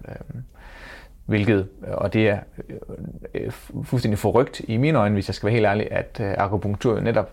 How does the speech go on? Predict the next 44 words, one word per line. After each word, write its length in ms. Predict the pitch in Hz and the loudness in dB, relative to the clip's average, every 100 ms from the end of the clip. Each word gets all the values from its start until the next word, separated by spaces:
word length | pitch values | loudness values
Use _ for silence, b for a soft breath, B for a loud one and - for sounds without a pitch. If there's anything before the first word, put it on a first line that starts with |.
| - | -4
faktisk 280 | 113 92 - | -4 -2 2
bliver 140 | 175 | 2
blåstemplet 600 | - 101 - 98 98 95 | 4 0 0 -2 -2 -4
i 100 | 107 | -4
dag 280 | - - - - | -2 -2 -2 -6
i 80 | |
det 120 | 104 101 | -4 -2
konventionelle 480 | 107 98 117 104 98 | -4 -2 -2 -2 -4
sundhedsvæsen. 600 | - 117 110 117 - - - - - | -4 -2 -2 -4 -6 -8 -14 -14 0
Selvom 240 | 117 104 | 2 2
vi 100 | 104 | 4
ved, 160 | 135 - - - - - | 4 2 -6 -20 -20 -20
at 100 | - - | -18 -4
det 60 | 104 | 0
ikke 180 | 98 107 | 2 2
har 180 | 104 92 | 0 0
en 80 | 92 | -2
dokumenteret 460 | 101 107 104 110 | -2 -2 0 0
virkning 320 | 104 107 101 98 | 2 0 -2 -4
ud 140 | 113 | -2
over 120 | 107 107 | -2 -2
placebo. 380 | 104 110 110 113 - B B B B | -4 -6 -6 -8 -14 B B B B
Men 140 | 113 107 | 2 4
at, 200 | 104 104 | 2 2
øhm, 340 | 101 101 104 110 | 2 0 0 2
der 60 | |
er 60 | 107 | 2
jo 160 | 98 87 - | 2 -4 -14
læger 400 | - 95 98 110 | -8 -2 2 4
og 100 | 104 | 4
sygeplejersker, 640 | - 117 120 110 104 98 - | 2 2 4 2 0 -2 -4
der 80 | - | -2
ty-, 260 | - 143 - | 0 0 2
tilbyder 400 | 151 156 123 110 | 2 4 4 4
akupunktur 680 | 107 104 - 110 131 117 104 - | 2 0 -4 -4 -2 -2 -4 -6
inden 200 | 113 120 | -4 -2
for 260 | 113 110 - | -2 -4 -4
det 100 | 113 | -2
konventionelle 440 | 123 110 120 117 113 | 0 0 0 -2 0
sundhedsvæsen. 640 | 120 113 117 117 - 113 B B B - | -2 -2 -2 -4 -6 -12 B B B -6
Du 60 | 107 | -6
kan 140 | 110 | -6
få, 340 | - 110 110 | -4 -4 -2
øhm, 300 | 110 110 - | -2 -4 -6